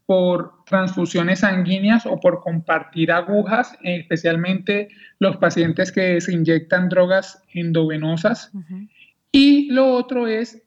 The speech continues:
Speaker 1: eh, el de la vía de transmisión vertical, que es la mamá embarazada que le contagia el virus a, a su niño, al feto. Entonces,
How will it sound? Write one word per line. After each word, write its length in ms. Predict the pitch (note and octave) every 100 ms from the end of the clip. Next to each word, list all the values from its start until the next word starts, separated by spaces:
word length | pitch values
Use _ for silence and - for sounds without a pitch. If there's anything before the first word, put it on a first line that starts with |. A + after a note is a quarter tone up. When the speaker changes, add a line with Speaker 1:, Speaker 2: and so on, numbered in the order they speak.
| _
Speaker 1:
eh, 600 | F#3+ F#3 F#3 F#3 F3+ F3+
el 120 | F3+
de 120 | E3+ F3+
la 160 | F3
vía 380 | E3+ F3 F3+ F#3+
de 120 | G3
transmisión 720 | - F#3 E3 E3 - E3+ D#3
vertical, 720 | E3+ F#3 F#3 A3+ - G3 G3 B3 - _ _
que 320 | - E3+ E3 E3+
es 180 | E3+ - _ _ -
la 140 | G3+
mamá 480 | A#3 B3+ A#3 A#3 A#3
embarazada 680 | A#3 A3+ A#3 A3+ A3 A3 A3+
que 220 | - G#3+
le 180 | A3+ G3+
contagia 460 | - F3+ E3+ E3+ F#3
el 80 | F3
virus 480 | G3 F#3+ G3+ - _
a, 540 | - D#3+ D3+ D3+ C#3+ -
a 140 | D#3+
su 120 | - E3+
niño, 380 | A#3 C#4 D#3+ - _
al 220 | - D#3
feto. 320 | - A3+ - - _ _ _ _ _ - _ _ _
Entonces, 380 | G3+ G#3+ C4 -